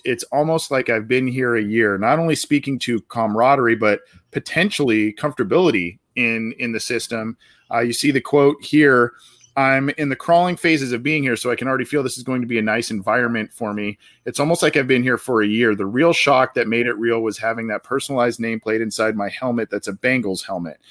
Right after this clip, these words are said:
Um, so obviously the comfort level's there, and he likes where the Bengals are, are headed, especially in terms of, uh, feeling in the locker room. So one of the Bengals' big ticket acquisitions is feeling pretty good about things, Jim.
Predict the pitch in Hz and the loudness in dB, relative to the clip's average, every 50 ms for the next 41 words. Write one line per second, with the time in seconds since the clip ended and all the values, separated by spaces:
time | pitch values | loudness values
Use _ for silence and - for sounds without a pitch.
0 | - _ _ _ - - 123 123 120 120 123 131 - - 151 147 - 156 170 165 | -20 _ _ _ -8 -2 2 2 4 4 2 2 2 4 4 6 6 6 4 4
1 | - - 170 147 123 - - 180 180 175 202 190 165 175 170 156 165 170 160 135 | 4 4 4 2 2 2 2 2 2 2 2 2 6 6 6 6 6 4 2 4
2 | 156 170 170 160 160 160 165 160 160 _ _ _ - - 135 131 131 127 127 127 | 4 4 6 6 6 6 4 2 0 _ _ _ -8 -4 -2 0 0 2 2 2
3 | 127 127 123 123 123 123 127 123 - - - 147 151 160 165 156 147 147 147 147 | 2 2 0 0 -2 -4 -6 -8 -10 -12 -6 -4 0 0 2 4 4 2 2 0
4 | - 131 135 123 113 131 120 123 127 123 127 120 113 - - 127 123 123 - - | -4 -8 -6 -6 -2 -2 -2 -2 -2 -2 -4 -6 -4 -4 -4 -2 -4 -4 -4 -6
5 | 117 113 - - 135 135 131 120 117 107 - - - - 131 - - 135 131 127 | -8 -8 -4 -4 -2 -2 -2 -2 -4 -4 -6 -6 -4 -4 -4 -4 -4 -4 -2 -2
6 | 120 113 110 - 117 117 117 117 104 120 113 107 - - - - 107 110 107 107 | -2 -2 -6 -6 -8 -8 -8 -8 -6 -6 -6 -6 -8 -12 -10 -4 -4 -2 -2 -2
7 | 104 92 - 131 127 120 120 117 113 107 104 101 98 107 113 113 110 - 123 117 | -4 -4 -4 -4 -4 -2 -2 -2 -2 -2 -2 0 2 2 2 2 2 0 0 0
8 | 110 107 104 104 104 104 - - 113 110 107 104 - - - - - 87 - - | 0 0 0 0 0 -2 2 2 4 4 4 4 2 -2 -10 -12 -10 -10 -8 0
9 | 143 147 151 147 143 139 147 147 143 143 143 120 113 - 156 151 143 131 - - | 2 4 4 4 4 4 4 2 4 4 4 4 4 2 4 4 4 2 2 2
10 | 151 - 147 143 113 120 131 131 - 139 120 110 127 123 117 - 120 110 107 107 | 2 4 4 4 4 4 2 2 2 2 2 4 2 2 2 0 -2 -4 -6 -6
11 | - - 135 131 123 113 120 113 110 123 117 113 104 95 90 - - 92 90 90 | -6 -6 -6 -4 -4 -4 -4 -4 0 2 2 2 2 0 -4 -4 -8 -10 -10 -10
12 | - - 98 95 95 92 - | -12 -12 -12 -12 -10 -12 -14